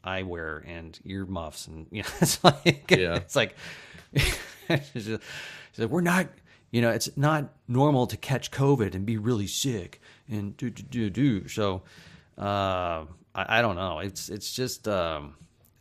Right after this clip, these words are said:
Speaker 1: a very extreme example of, like, how far do you want to, to look at something where it's just people are t-, all concerned about nothing. <laughs>
Speaker 2: I have a, uh, let me see if I can find, I might have a, you, I might have a chunk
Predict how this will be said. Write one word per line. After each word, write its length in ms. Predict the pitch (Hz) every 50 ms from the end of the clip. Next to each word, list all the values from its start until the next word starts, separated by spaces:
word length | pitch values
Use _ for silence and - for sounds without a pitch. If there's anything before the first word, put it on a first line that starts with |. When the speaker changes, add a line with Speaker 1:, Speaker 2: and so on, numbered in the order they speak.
| _ -
Speaker 1:
a 80 | 95 92
very 500 | 87 87 104 107 113 117 113 110 107 -
extreme 720 | - - - - - 104 104 104 101 98 95 90 87 - -
example 540 | 90 85 80 87 87 90 87 - 95 85 82
of, 80 | 73
like, 180 | 80 78 73 -
how 340 | - 82 78 78 76 76 76 76 -
far 360 | - - - - 82 82 85 82
do 60 | 82
you 60 | 78
want 240 | 85 85 80 69 69 _ _ _ _ _ -
to, 160 | - - - - _ _ _ _ -
to 100 | - 85
look 220 | 87 90 87 -
at 60 | 73
something 380 | - - 92 78 - - 82 78
where 120 | 78 76
it's 140 | - - -
just 200 | - - - -
people 220 | - 90 - 80
are 100 | 73 65
t-, 140 | - - - _ _ _ _ - -
all 160 | - 85 82
concerned 380 | 80 - 87 82 - - 90 85
about 220 | 80 78 76 -
nothing. 460 | - 76 85 104 - - - - 50 - - - - - - - 453 -
<laughs> 400 | - 143 - - 180 - - -
Speaker 2:
I 80 | - 101
have 240 | 101 113 110 98 -
a, 200 | 101 95 90 87
uh, 320 | 87 87 87 85 82 80 80 - _ _ _ _ - _ - - - - 85 - -
let 80 | - -
me 60 | 82
see 160 | - - -
if 40 | -
I 40 | 76
can 80 | 82 85
find, 220 | _ - 78 71 -
I 140 | - 87 87
might 220 | 85 87 104 104
have 120 | - 104 92
a, 60 | 78 - - _
you, 180 | - 98 104 - - _ _ _ _ - - _ -
I 80 | 90 92
might 160 | 101 101 85
have 120 | 98 85 80
a 40 |
chunk 380 | - - - - 90 87 80 -